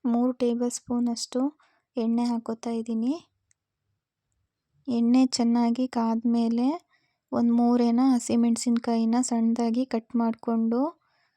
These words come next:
ನೆಕ್ಸ್ಟ್ ಅದಕ್ಕೆ ಎರಡು ಮೀಡಿಯಮ್ ಸೈಜ್ ಈರುಳ್ಳಿನ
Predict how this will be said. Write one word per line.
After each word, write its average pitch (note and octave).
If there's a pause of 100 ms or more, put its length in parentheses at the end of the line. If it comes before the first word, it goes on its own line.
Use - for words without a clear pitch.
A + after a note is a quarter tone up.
(500)
ನೆಕ್ಸ್ಟ್ A#3+
ಅದಕ್ಕೆ A#3 (680)
ಎರಡು B3
ಮೀಡಿಯಮ್ A#3+
ಸೈಜ್ B3
ಈರುಳ್ಳಿನ A#3